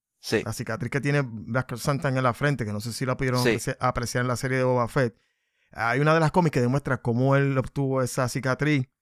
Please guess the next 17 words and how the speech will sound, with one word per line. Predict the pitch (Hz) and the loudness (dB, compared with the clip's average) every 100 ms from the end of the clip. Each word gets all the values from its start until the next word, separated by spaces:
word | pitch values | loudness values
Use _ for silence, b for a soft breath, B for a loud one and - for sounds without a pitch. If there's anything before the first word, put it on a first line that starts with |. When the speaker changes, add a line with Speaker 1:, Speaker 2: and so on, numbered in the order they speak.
| _ _ _ | _ _ _
Speaker 2:
que | 110 | -8
fue | 107 120 | -4 -2
que | 135 | 0
el | 127 | 2
mismo | 127 131 | 4 4
Obi-Wan | 131 123 120 123 | 4 2 2 2
se | 117 | 2
la | 131 | 0
hizo, | 156 131 | 2 2
pero | 135 120 | 0 2
no | 143 | 0
sé | 147 190 147 | 2 2 2
en | 135 | 0
qué | 147 | -2
serie | 135 160 156 | 0 0 2
de | 151 | 0
cómic | 156 151 143 | 0 -2 -4